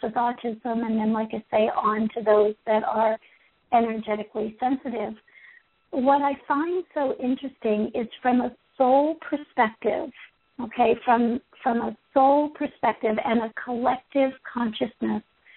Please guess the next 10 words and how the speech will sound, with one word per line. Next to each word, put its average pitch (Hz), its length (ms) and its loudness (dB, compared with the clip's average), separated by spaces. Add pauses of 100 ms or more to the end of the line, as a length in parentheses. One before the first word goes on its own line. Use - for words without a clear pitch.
(380)
perspective, 233 800 -2 (720)
you 269 320 6
have 349 120 4
a 330 80 0
population 240 840 -4
of 220 80 -8 (140)
children 220 580 -4 (540)
who 262 340 6
are 233 300 2 (200)
coming 311 480 2